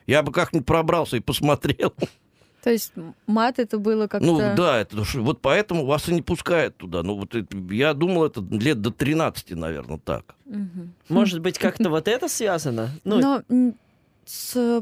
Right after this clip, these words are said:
Speaker 2: половым воспитанием, да, в принципе, со света-, воспитанием.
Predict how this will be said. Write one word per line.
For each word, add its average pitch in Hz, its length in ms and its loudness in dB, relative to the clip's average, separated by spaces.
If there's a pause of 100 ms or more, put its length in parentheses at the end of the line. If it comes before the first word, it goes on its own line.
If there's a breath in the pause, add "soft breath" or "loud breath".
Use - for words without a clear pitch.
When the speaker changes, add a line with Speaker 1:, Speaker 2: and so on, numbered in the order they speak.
Speaker 2:
половым 247 540 0
воспитанием, 240 680 0
да, 208 60 -2
в - 80 -14
принципе, 320 400 -4
со 240 140 -4
света-, 214 400 -4
воспитанием. 202 800 -4